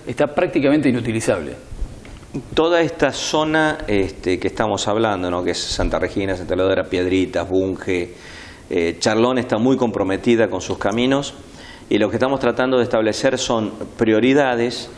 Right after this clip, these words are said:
Speaker 2: para que los productores, aquellos que sea un conglomerado mayor o que donde sea la producción importante, por ejemplo,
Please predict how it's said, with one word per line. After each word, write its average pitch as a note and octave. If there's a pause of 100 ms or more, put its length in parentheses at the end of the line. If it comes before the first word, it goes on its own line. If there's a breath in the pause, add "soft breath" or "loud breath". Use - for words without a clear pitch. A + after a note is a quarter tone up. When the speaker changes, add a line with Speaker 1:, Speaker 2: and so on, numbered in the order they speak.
(560 loud breath)
Speaker 2:
para G#2
que C3+
los G2+
productores, A#2+
aquellos G#2+
que F2+
sea F#2+
un G2
conglomerado F#2
mayor G2
o F#2
que E2+
donde F2
sea G#2
la G2
producción F#2
importante, G2
por F2+
ejemplo, G2+